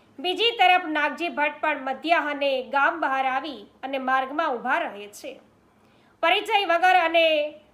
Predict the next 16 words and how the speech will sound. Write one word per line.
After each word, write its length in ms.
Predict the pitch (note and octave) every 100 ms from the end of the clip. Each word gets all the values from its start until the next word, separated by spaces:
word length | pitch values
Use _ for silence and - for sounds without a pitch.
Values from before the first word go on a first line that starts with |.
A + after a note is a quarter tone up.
| _
વણ 340 | A#3+ D4 G4+ G4+
નોતરિયા 500 | F4 F4 F4 E4+ E4+
મહેમાન 460 | C#4 C#4+ D#4+ F4+
તરીકે 400 | D#4 D#4 D4+ D#4+
કોને 360 | D#4 - C#4 G#4
ત્યાં 280 | A4 D4 A3
જવું 480 | D4 E4 C4 - _ _ _ _ _ _ _ -
એની 220 | E4 F#4+
ચિંતા 500 | F#4+ F#4 E4+ G4+ F#4+
છે 200 | F#4 F#4+
એમને 240 | D#4 D4+ C#4+
કોરી 360 | - C4+ E4+
ખાય 280 | F#4 A#3 G#3+
છે. 320 | G#3 - - - _ _ _ _ _ _ _ C#4
બીજી 300 | F#4 F4+ A#4+
તરફ 320 | A4 G4